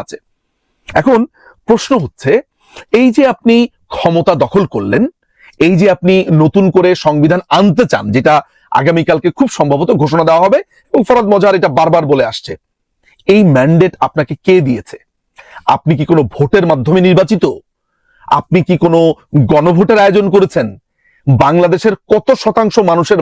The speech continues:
মতামত আপনি নিয়েছেন? জেলা, উপজেলা, ইউনিয়ন, গ্রাম, মহকুমা, কোন পর্যায়ে গিয়ে আপনি পাবলিকের মতামত নিয়েছেন যে আমরা সংবিধান, বাহাত্তরের সংবিধানকে বাদ করে দিব,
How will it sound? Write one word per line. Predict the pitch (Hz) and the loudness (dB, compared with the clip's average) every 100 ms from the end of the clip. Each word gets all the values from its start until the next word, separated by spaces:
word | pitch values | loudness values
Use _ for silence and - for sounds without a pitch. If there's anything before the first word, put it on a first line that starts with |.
| 131 | -2
মতামত | 143 180 175 147 | 0 0 0 -2
আপনি | 139 127 | -2 -2
নিয়েছেন? | 117 - 110 - _ _ - - - 117 | -2 -4 -10 -12 _ _ -20 -10 -2 0
জেলা, | 165 165 160 156 - | 2 4 4 2 0
উপজেলা, | 156 165 156 160 156 - | -2 0 0 2 0 0
ইউনিয়ন, | 170 170 170 165 147 110 | 0 0 2 0 0 -2
গ্রাম, | 151 156 170 160 | 0 2 0 0
মহকুমা, | 170 190 196 196 214 - _ _ - | 0 0 0 0 0 -4 _ _ -2
কোন | 302 339 339 247 | 2 4 2 2
পর্যায়ে | 302 269 226 262 233 165 | 2 2 2 2 2 2
গিয়ে | 247 156 226 294 _ - | 2 2 0 -2 _ -4
আপনি | - 202 - | -2 -2 0
পাবলিকের | 190 165 214 196 233 - _ 165 | 0 0 0 2 0 -2 _ 0
মতামত | 208 285 277 190 | 2 2 2 2
নিয়েছেন | 160 - 220 320 - - | 0 0 0 -2 -6 0
যে | 165 | 2
আমরা | 170 196 - | 2 0 0
সংবিধান, | 180 185 185 202 208 - _ 127 | 0 2 2 2 -2 -8 _ -2
বাহাত্তরের | 175 - 233 226 | -2 0 0 0
সংবিধানকে | 220 208 220 208 220 185 | -2 0 0 0 -2 0
বাদ | 208 - | -2 -2
করে | 196 190 | -2 0
দিব, | 180 | 2